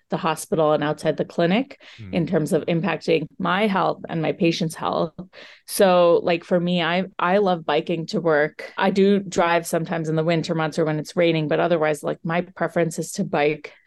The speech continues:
Speaker 1: to
Speaker 2: Yeah.
Speaker 1: work. And there is an interesting backstory there where I actually didn't know how to ride a bike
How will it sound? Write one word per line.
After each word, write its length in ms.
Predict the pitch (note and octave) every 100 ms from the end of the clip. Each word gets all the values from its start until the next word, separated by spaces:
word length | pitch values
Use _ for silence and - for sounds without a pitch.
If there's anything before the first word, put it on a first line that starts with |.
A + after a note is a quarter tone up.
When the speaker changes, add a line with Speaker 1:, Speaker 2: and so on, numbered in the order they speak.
| -
Speaker 1:
to 100 | E3+
Speaker 2:
Yeah. 60 |
Speaker 1:
work. 340 | D3+ D3 G3+ - - - - -
And 140 | - E3+
there 80 | F#3
is 260 | G#3+ G#3
an 80 | G3+
interesting 540 | G3+ G3+ A3+ - A#3
backstory 580 | A3 F#3+ F#3+ F#3+ F#3 F3
there 180 | E3+ E3+
where 120 | E3
I 100 | E3
actually 260 | E3 - F#3
didn't 300 | F3+ F3 F#3+
know 160 | F3+
how 160 | F3+ E3
to 80 | E3+
ride 280 | F#3 E3+ F3+
a 40 |
bike 540 | F3+ E3 E3 E3 -